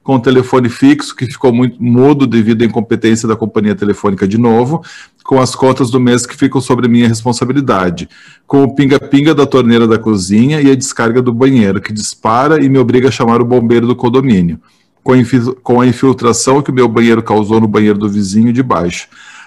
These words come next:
a necessidade de controlar o incontrolável. Tá? E depois ele segue contando, ele, é, começou a história no apartamento, falando de compras, de vinho,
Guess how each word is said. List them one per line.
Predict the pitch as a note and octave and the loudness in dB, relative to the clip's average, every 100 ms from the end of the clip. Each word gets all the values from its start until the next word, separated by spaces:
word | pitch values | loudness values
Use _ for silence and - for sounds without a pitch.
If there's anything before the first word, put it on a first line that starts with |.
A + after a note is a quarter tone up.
| - | -6
a | A#2 | 0
necessidade | B2 A#2 - B2+ A2+ A#2 A#2 | 0 0 -6 -4 -2 -2 -2
de | C3 | -2
controlar | C3 A#2+ B2+ A2 G#2+ A#2 B2 | -2 0 0 2 2 0 -2
o | A#2+ | -2
incontrolável. | B2+ - A#2+ A#2 B2+ B2 E2+ D#2 D2+ C#2+ _ _ _ - - _ _ | -2 -2 -2 -2 -2 -2 -2 -4 -12 -20 _ _ _ -20 -20 _ _
Tá? | A#2 B2 C#3 | -2 0 0
E | |
depois | C#3 - C#3+ | 0 2 2
ele | D#3+ F3 | 4 2
segue | - D3 C#3 E3+ C#3+ | 2 2 4 2 0
contando, | D3 D3+ A#2+ B2 C#3+ D#3+ C3 G#2+ - | 0 0 0 2 2 2 2 0 -4
ele, | - B2+ B2+ B2 | -2 0 0 -2
é, | C3+ | -4
começou | A#2+ C#3+ C#3 - D3 D#3+ | -2 0 0 0 2 4
a | D#3 | 2
história | - - C3+ D3 | 0 0 2 2
no | C#3+ | 0
apartamento, | C#3 C3+ C#3+ C3+ B2+ B2 C3 D3 D3+ | -2 -2 0 0 2 2 0 -2 -6
falando | - B2 B2 A#2 | -2 0 0 -2
de | A2+ | -6
compras, | - A#2 A2+ C3+ C3 C3+ | -2 0 2 0 0 -2
de | A2+ A2+ | 2 0
vinho, | G#2 A2 A#2 C3 C3+ C#3 | 2 2 4 4 2 0